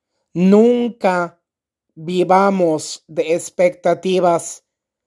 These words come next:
ni exigencias externas. <clears throat> Dentro de la logoterapia, en lo personal yo he aprendido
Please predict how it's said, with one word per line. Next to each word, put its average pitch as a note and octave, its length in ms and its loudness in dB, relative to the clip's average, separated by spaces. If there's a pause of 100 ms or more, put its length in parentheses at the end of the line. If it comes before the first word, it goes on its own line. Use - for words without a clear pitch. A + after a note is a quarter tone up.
(100)
ni G3+ 440 0
exigencias E3+ 840 -2
externas. D3+ 960 -4 (1300)
<clears throat> A#2 200 -14 (3000)
Dentro G#3 880 0
de A3+ 120 2
la F#3+ 160 2
logoterapia, E3+ 1000 -2 (2500)
en E3+ 120 2
lo F3 180 2
personal F#3 600 0
yo G3 160 0
he G3 80 2
aprendido F3+ 960 -2